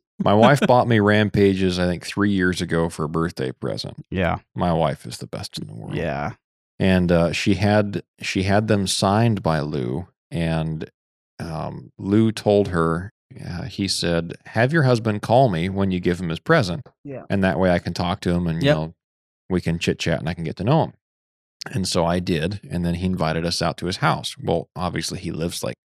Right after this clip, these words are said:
Speaker 1: six hours from here.
Speaker 2: Yep.
Speaker 1: Right. It, it's not just, like, a
Speaker 2: Yeah.
Speaker 1: quick run out to Lou's house type of deal. But we ended up being down the valley o-, over the course of the next month or so, um, following the,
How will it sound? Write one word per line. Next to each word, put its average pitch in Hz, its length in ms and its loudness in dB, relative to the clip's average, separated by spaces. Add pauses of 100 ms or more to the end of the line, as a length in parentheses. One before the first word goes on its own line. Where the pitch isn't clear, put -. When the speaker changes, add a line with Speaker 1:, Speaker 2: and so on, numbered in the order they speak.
(140)
Speaker 1:
six - 240 -4
hours 85 280 2
from 80 120 -12
here. - 220 -10
Speaker 2:
Yep. 104 220 2
Speaker 1:
Right. 87 140 -4
It, 80 80 -4
it's 92 260 -4
not 85 120 -4
just, - 160 -8
like, 90 140 -4
a 120 40 -2
Speaker 2:
Yeah. 90 160 -4
Speaker 1:
quick - 300 0
run 87 160 0
out 82 180 -2
to 85 60 -6
Lou's 92 260 0
house 76 240 -8
type 76 220 -8
of - 60 -16
deal. 69 260 -10 (480)
But 95 120 4
we 104 120 4
ended 117 180 6
up 107 140 2
being 110 220 4
down 95 240 4
the 95 60 2
valley 95 440 4
o-, 92 240 0
over 87 340 -2
the 90 200 -6
course 90 300 -2
of 92 40 -4
the 87 80 -2
next 85 240 -4
month 90 260 -4
or 87 100 -4
so, 78 340 -4 (500)
um, 80 220 -2
following 90 580 2
the, 82 240 0